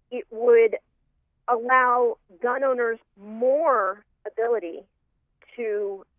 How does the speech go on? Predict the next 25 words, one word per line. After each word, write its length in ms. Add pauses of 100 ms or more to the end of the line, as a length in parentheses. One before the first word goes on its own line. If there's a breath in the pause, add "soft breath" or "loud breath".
(180)
transport 800 (220)
our 140
guns 420
across 520 (420)
state 280
lines. 500 (680 soft breath)
We'd 240
like 440 (320)
to 80 (180)
see 480 (240)
a 80 (120)
system 500
that 240
would 460
be 260
effective 1000 (460)
to 160
allow 760
law 220
enforcement 720 (460)
to 80
find 440
out 280 (220)
that 140 (200)
people 420